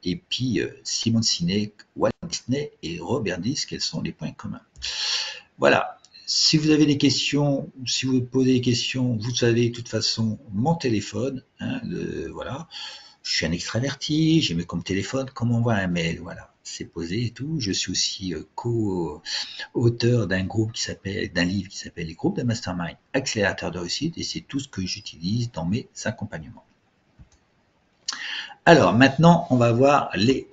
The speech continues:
questions. Je me repasse sur mon autre, voilà, je prends le chat.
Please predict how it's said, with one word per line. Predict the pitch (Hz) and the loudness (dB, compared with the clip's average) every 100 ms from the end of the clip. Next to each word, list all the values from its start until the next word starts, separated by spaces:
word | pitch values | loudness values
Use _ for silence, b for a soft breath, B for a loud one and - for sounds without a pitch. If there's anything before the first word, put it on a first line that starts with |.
| _ | _
questions. | 139 - - 104 104 101 | 2 2 0 -2 -2 -6
Je | - | -4
me | 104 | 0
repasse | 113 123 117 117 101 - | -2 -4 0 2 2 -2
sur | - 123 107 110 | -2 0 0 -2
mon | 101 104 92 87 98 | -2 -2 -2 -4 0
autre, | 123 131 - - - 104 | 0 0 -6 -6 -2 0
voilà, | 90 82 120 135 143 - - - - | 0 0 4 4 2 -2 -10 -14 -10
je | 120 - | -6 -4
prends | 110 - | -6 -6
le | 90 82 | -6 -4
chat. | - 120 143 | -2 0 -2